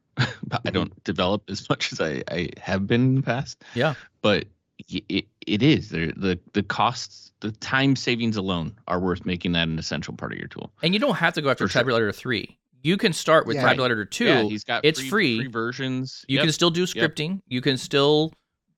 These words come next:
Speaker 2: talk to the model. And, and Tabular Editor two lets you connect to the Power B I X M L A endpoint. So you can go into power B I dot com
Speaker 1: Mm-hmm.
Speaker 2: and edit stuff. And you can
Speaker 1: Giving
Speaker 2: connect to
Speaker 1: up the
Speaker 2: desktop.
Speaker 1: taste.
Speaker 2: So, like,
Speaker 3: And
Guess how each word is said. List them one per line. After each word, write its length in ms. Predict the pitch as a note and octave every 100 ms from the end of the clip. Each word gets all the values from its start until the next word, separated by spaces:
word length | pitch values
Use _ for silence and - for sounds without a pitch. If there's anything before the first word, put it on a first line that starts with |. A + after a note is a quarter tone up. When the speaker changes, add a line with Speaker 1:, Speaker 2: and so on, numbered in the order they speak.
| -
Speaker 2:
talk 220 | C#3+ C#3+
to 60 | D#3
the 80 |
model. 460 | E3+ C#3 C3 D#3 F#3+ _ _ C3
And, 260 | C#3 C#3+ -
and 240 | C3 C3+
Tabular 280 | D#3 D#3 E3
Editor 180 | D3+ D3
two 320 | - A#3+ D3+
lets 240 | E3 B2
you 40 | B2
connect 380 | - B2 A#2+ -
to 360 | B2+ A#2+ G2+ - _
the 100 | -
Power 280 | - A#2 A2+
B 140 | A#2
I 140 | G#2+ G#2+
X 180 | F2+ -
M 100 | G2+
L 80 | F#2+
A 80 |
endpoint. 500 | - G2+ - - -
So 120 | - A#2+
you 40 |
can 80 | A#2+
go 120 | A#2
into 380 | - B2 B2+ B2
power 240 | - A#2+
B 60 | A#2+
I 20 |
dot 160 | G2+ F2+
com 220 | G#2 G#2
Speaker 1:
Mm-hmm. 120 | D#3 D3
Speaker 2:
and 40 | -
edit 260 | B2+ E3+
stuff. 340 | - G#3+ C4+ - _ _ - -
And 260 | C#3+ F3
you 60 | E3+
can 80 | F3+
Speaker 1:
Giving 160 | F3+ E3+
Speaker 2:
connect 100 | G#3
to 20 |
Speaker 1:
up 40 | E3+
the 40 |
Speaker 2:
desktop. 380 | G3 B3 - -
Speaker 1:
taste. 340 | F#2+ - _ _ _ _ -
Speaker 2:
So, 100 | D3+
like, 180 | D3+ C#3+ -
Speaker 3:
And 240 | E3 D#3